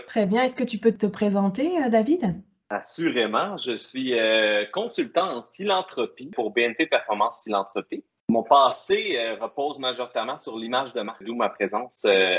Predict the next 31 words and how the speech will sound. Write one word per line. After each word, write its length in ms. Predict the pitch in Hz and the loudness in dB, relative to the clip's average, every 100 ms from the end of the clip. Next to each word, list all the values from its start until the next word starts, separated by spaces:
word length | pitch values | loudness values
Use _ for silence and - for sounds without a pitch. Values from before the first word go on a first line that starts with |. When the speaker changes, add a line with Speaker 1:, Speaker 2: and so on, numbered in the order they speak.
| - | 2
Speaker 2:
avec 300 | 92 92 - | 0 -2 -4
vous. 140 | 190 - | -10 -6
J'ai 260 | 110 107 101 | -4 -4 -2
œuvré 380 | 107 101 123 | -2 0 0
à 60 | 117 | 0
mon 180 | 107 101 | -2 -4
compte, 280 | 117 123 127 | -6 -6 -8
là, 100 | 110 | -4
pendant 220 | 104 98 | -4 -2
quelques 340 | 107 98 104 | -6 -4 -4
années 420 | 98 95 104 113 101 | -2 -4 -2 0 0
en, 100 | 95 | 2
en 600 | 92 87 85 73 92 101 | 4 4 4 2 -2 2
image 240 | 104 107 | 2 2
de 80 | 104 | 0
marque 240 | 107 - | 0 0
avec 180 | 107 98 | -4 -4
un 100 | 101 | -12
associé 360 | 98 107 - 165 | -12 -12 -6 -6
qui, 160 | - | -4
lui, 220 | 110 120 151 | -6 0 0
était 240 | - 110 | 2 -2
designer 560 | 110 120 120 113 117 117 113 | -2 2 4 6 4 2 -2
graphique. 420 | 98 - 107 - - | -2 0 -4 -2 0
Donc, 140 | 107 104 | 0 0
on 80 | |
se 60 | - | -2
complétait 400 | 101 - 95 107 | -4 -2 2 2
vraiment 340 | 98 98 117 120 | 4 2 2 0
où 120 | 113 | -2
j'a-, 260 | 101 92 | 2 2